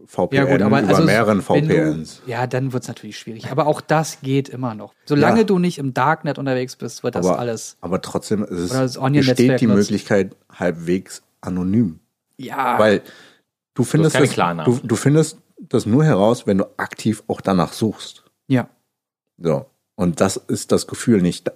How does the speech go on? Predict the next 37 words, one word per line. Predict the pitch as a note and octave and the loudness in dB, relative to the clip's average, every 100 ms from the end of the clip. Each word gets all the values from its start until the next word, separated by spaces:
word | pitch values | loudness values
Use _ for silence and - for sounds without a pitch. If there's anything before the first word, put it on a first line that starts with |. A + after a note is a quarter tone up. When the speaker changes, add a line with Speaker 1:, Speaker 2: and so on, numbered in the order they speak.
| - | -4
Speaker 1:
also | F2+ | -4
dieses | E2+ G2 A2 G2 | -2 0 2 2
Gefühl | A2 - A2+ G2+ F#2 | 0 2 2 2 2
wird | F#2+ | 2
ja | F#2 | 2
nicht | E2+ - | 0 -2
geboten, | D#2 A#2+ G#2+ - D#2+ - | 0 2 2 -2 -10 -6
dass | - E2 | -2 0
jemand | F2+ F2 F2 | 0 0 0
aktiv | F#2 - - F#2+ | -4 -4 -4 -2
nach | F2+ | -2
dir | - E2 | -2 0
sucht, | A#2+ - - | 0 0 -10
sondern | F2 E2 E2+ D#2 - - _ | -8 -4 -4 -6 -14 -20 _
du | - | -14
bist | D#2 F2 - _ - | -8 -8 -8 _ -6
auf | D#2 | -6
Twitch | - - D3 - - _ _ _ _ | -2 0 0 -4 -18 _ _ _ _
und | G2 E2+ | -8 -2
benutzt | E2+ G2 - A2 | 2 2 2 -2
es | - | 0
halt | G#2+ F2+ | 0 0
ganz | F2+ E2+ | 0 -2
frei | - - F2+ A#2+ | -2 0 2 2
und | A2 F2 | 0 -2
niemand | F2+ G2 F2 | -4 -2 -2
sucht | - C3+ - | -2 -4 -6
nach | D#2 | -8
dir | - D#2 | -8 -8
und | D#2 | -10
du | |
kannst | D#2 - E2+ | -14 -18 -16
halt | D#2 | -16
frei | D2 - D2 | -14 -8 -6
mitkommen. | G2 - D3+ | -6 -10 -4
Speaker 2:
Klar, | D#3 C#3+ A#2+ | 2 2 2
ja. | A#2 | -4